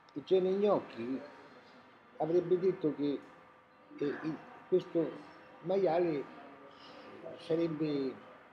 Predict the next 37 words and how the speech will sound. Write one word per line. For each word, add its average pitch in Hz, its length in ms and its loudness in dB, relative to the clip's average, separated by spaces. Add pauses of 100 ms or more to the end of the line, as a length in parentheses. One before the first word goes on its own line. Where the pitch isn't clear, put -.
(120)
sarebbe 156 460 2
di 131 440 -2 (600)
Claretta 165 420 6
Petacci. 143 640 2
Beh, 143 260 2
la 135 100 0
notizia 151 500 0
eccola 143 280 0
qua, 135 340 4
eh, 147 160 2 (600)
che 117 100 -2
sia 151 240 2
chiaro, 127 440 4
eh, 110 200 2
io 151 160 4
non, 120 260 -2
non 135 120 0
mi 156 100 4
voglio 180 280 8
prendere 135 400 2
mica 139 260 -2
una 131 120 -2
denuncia, 139 500 -2
sta 170 160 2
qua, 120 280 0 (720)
la 131 100 -2
notizia 151 440 -2
sta 151 160 0
qua, 143 300 0
capito? 117 500 -2 (380)
Sta 151 200 -2
qua, - 260 2 (960)
qua, - 120 -4 (300)
qua, 98 100 -10 (140)
qua, 117 180 -6
questo 120 360 -2
è, 120 100 -2